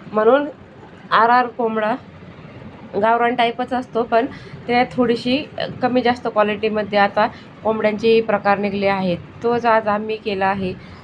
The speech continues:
एक कोंबडा आणला होता, त्याचे पूर्ण कटिंग करून ते, अ, तो दीड किलो भरला, कारण की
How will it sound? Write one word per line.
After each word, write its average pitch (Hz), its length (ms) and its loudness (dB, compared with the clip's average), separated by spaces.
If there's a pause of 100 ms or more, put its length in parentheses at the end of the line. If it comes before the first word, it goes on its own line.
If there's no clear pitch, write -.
(1080)
एक 254 200 0
कोंबडा 240 300 0
आणला 226 320 -2
होता, 196 340 -4 (400)
त्याचे 233 360 0 (180)
पूर्ण 254 260 0
कटिंग 247 340 -2
करून 233 340 0 (600)
ते, 240 280 2 (260)
अ, 208 120 -2 (140)
तो 240 240 0
दीड 254 180 0
किलो 233 300 0
भरला, 202 280 -2
कारण 226 240 -2
की 226 280 -8